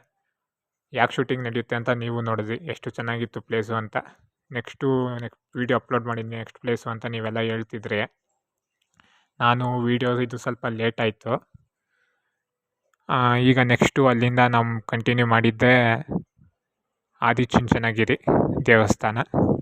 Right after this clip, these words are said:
ಈ ದೇವಸ್ಥಾನ ಎಷ್ಟು ಚೆನ್ನಾಗಿದೆ ನೋಡಿ, ನಿಮಗೆ ತೋರಿಸ್ತೀನಿ ಇವತ್ತು ನಾನು. ಇದು ಕಾಳಭೈರೇಶ್ವರ ಸ್ವಾಮಿ ದೇವಸ್ಥಾನ, ಇದು ಆದಿಚುಂಚನಗಿರಿ ಅಂದರೆ. ಈಗ ಇಲ್ಲಿಂದ ನಾವು ಬೆಟ್ಟ ಎಕ್ಕುತ್ತಾ ಇದ್ದೀರಿ. ಇದು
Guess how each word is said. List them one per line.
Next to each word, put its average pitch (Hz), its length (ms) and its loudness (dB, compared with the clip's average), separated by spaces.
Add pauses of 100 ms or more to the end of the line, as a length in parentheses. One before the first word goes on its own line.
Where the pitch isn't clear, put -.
(560)
ಈ 131 60 2 (100)
ದೇವಸ್ಥಾನ 135 360 4 (160)
ಎಷ್ಟು - 200 0 (100)
ಚೆನ್ನಾಗಿದೆ 120 440 2 (140)
ನೋಡಿ, 113 200 0 (520)
ನಿಮಗೆ 120 280 -2
ತೋರಿಸ್ತೀನಿ 123 380 2
ಇವತ್ತು 113 240 -2
ನಾನು. 107 220 -2 (880)
ಇದು 127 140 -4 (120)
ಕಾಳಭೈರೇಶ್ವರ 120 840 2
ಸ್ವಾಮಿ 117 340 -4
ದೇವಸ್ಥಾನ, 110 440 0
ಇದು 110 120 0
ಆದಿಚುಂಚನಗಿರಿ 110 760 -4
ಅಂದರೆ. 104 180 -4 (1600)
ಈಗ 135 220 4 (140)
ಇಲ್ಲಿಂದ 127 400 0
ನಾವು 120 180 4 (320)
ಬೆಟ್ಟ 107 200 -2 (160)
ಎಕ್ಕುತ್ತಾ - 360 -4
ಇದ್ದೀರಿ. 127 260 2 (1080)
ಇದು 127 160 2